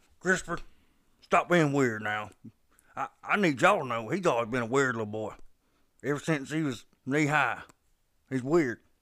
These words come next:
I love him, but he's weird. You know, y'all may not know this, but me and my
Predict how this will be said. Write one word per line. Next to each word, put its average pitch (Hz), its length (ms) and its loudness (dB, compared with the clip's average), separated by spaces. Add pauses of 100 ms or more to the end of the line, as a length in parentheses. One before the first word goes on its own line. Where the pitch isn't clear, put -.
(300)
I 107 40 -8
love 151 280 0
him, 220 160 -8 (420)
but 127 100 -6
he's 156 100 -6
weird. 202 300 -6 (500)
You 117 60 -10
know, 143 300 -4 (840)
y'all 127 180 -2
may 139 160 -6
not 135 260 -6
know 151 180 -6 (100)
this, 90 280 -14
but 98 160 -12 (680)
me 120 200 -8
and 123 100 -6
my 107 100 -8